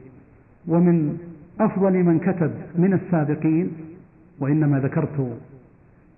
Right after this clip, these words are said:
المراجع السابقة وهي للمتأخرين، أفضل من كتب في هذا ابن القيم رحمه الله تعالى في آخر الصواعق المرسلة، أعني مختصر الصواعق.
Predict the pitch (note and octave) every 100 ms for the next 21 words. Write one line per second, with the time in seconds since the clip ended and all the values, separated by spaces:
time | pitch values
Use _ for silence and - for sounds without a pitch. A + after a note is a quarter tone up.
0 | B2 C3 C#3+ D3 C#3 B2 - D3 C#3 C#3
1 | C3 D#3 C3+ C3+ A#2 - - - - -
2 | - _ _ C3 C3 D3+ C#3+ C#3+ D3 D3
3 | C#3+ D3 C#3+ - D3 F3+ G3+ - - -
4 | - _ _ G3+ G3+ E3+ D#3+ D3 C#3 C#3
5 | D#3+ C3+ - D#3+ - - - - F3 D3
6 | E3+ E3 E3+ E3 E3+ E3+ - - - -
7 | - - F#3 D#3+ D3 D#3 D#3+ D3 C#3 D3+
8 | C#3+ C#3 C3 C#3+ C3+ C3+ C#3 C#3 D#3+ D#3+
9 | D3 D3 E3+ D#3+ D3+ D#3 E3+ G3 G3 -
10 | F3 D#3+ - D3+ D#3 E3 D3+ D3 C#3 C3
11 | - C3 A2+ - - - - G3+ F3+ F#3+
12 | E3+ D3+ - E3+ D3 D3 C3+ - C3 A#2+
13 | A2 A2